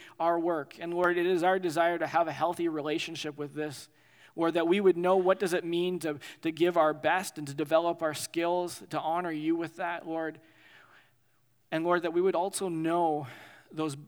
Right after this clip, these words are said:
those gutters, those, those things that, uh, those moments in time when we start, start to give too much value and worth to the things that we accomplish, Lord. Lord, for others of us, what we honestly struggle with is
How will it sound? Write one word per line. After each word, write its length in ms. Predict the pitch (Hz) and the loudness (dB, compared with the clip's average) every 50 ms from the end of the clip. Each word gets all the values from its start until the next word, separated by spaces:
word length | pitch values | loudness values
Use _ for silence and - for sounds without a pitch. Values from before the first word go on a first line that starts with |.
| _ _ - | _ _ -8
those 220 | 170 151 151 143 | -6 -6 -6 -6
gutters, 500 | 147 151 160 156 156 151 135 135 135 - | -6 -6 -6 -6 -4 -6 -8 -10 -10 -10
those, 300 | - 160 160 160 165 156 - - - - - - 147 147 - 151 | -8 -6 -4 -4 -6 -8 -10 -16 -20 -20 -20 -20 -20 -20 -16 -8
those 260 | - 175 160 156 147 - | -4 -2 -2 -2 -4 -6
things 440 | - 180 185 185 185 180 156 147 | -4 -4 -4 -2 -4 -4 -6 -4
that, 240 | 147 156 147 135 - - - - - - - - - | -2 -2 -2 -2 -4 -8 -18 -20 -20 -20 -14 -10 -6
uh, 120 | 151 147 - - 170 156 139 - - - - - - - - - - - 359 392 - - 370 359 - _ _ _ | -6 -6 -6 -8 -10 -12 -12 -12 -12 -12 -12 -14 -16 -16 -16 -18 -18 -18 -18 -20 -20 -20 -20 -20 -20 _ _ _
those 200 | 220 170 160 143 | -8 -8 -6 -4
moments 420 | 160 170 180 196 196 185 170 - 170 | 0 0 2 2 0 -2 -4 -6 -6
in 100 | 165 151 | -8 -8
time 380 | - 160 165 170 165 165 160 | -4 -2 -2 0 0 -2 -4
when 280 | 156 147 143 139 139 - _ _ _ _ - | -6 -8 -8 -10 -12 -18 _ _ _ _ -8
we 100 | 170 160 | -4 -4
start, 420 | 156 147 - 180 175 165 170 - 139 | -4 -2 2 2 2 2 2 0 -4
start 220 | - 170 170 156 143 | -4 -4 -4 -4 -4
to 60 | 151 | -6
give 280 | 143 147 160 156 151 | -4 -4 -4 -4 -4
too 220 | - - - 175 175 | -8 -10 -6 -6 -4
much 260 | 170 165 156 147 - | -2 -2 -4 -4 -6
value 680 | 139 143 147 160 143 156 170 170 170 165 160 165 156 143 | -12 -10 -6 -4 -2 0 0 0 2 2 2 2 2 0
and 220 | 147 147 143 147 | -4 -8 -8 -6
worth 320 | 147 156 151 156 147 - - - | -6 -6 -6 -6 -8 -12 -16 -16
to 60 | 143 | -16
the 100 | 139 139 | -14 -14
things 280 | - 156 151 151 139 | -12 -10 -10 -10 -10
that 120 | 143 139 135 | -10 -10 -8
we 120 | 143 147 | -8 -8
accomplish, 600 | 135 135 - - 143 143 139 139 143 139 139 - - | -8 -8 -10 -8 -8 -8 -10 -10 -14 -16 -16 -16 -16
Lord. 300 | 147 139 139 135 135 143 143 _ _ _ _ _ _ _ _ _ _ _ _ _ _ _ _ _ _ _ _ _ _ _ _ _ _ _ _ - | -16 -14 -14 -14 -16 -18 -20 _ _ _ _ _ _ _ _ _ _ _ _ _ _ _ _ _ _ _ _ _ _ _ _ _ _ _ _ 2
Lord, 240 | 185 180 185 180 - | 6 6 6 6 4
for 140 | - 190 190 | 4 4 6
others 240 | 196 208 202 175 | 6 6 4 4
of 120 | 185 170 175 | 2 2 2
us, 180 | 175 165 139 | 2 2 2
what 160 | 156 170 175 165 | 0 -2 -2 0
we 280 | 165 160 165 143 120 - | 2 2 0 0 -2 0
honestly 340 | 180 180 185 175 143 160 | 0 0 0 0 -2 -4
struggle 380 | 151 - - 170 170 170 185 165 | -6 -4 -2 -2 -2 0 -2 -2
with 220 | 147 147 143 - | -4 -4 -6 -8
is 220 | 151 156 147 131 | -8 -8 -8 -10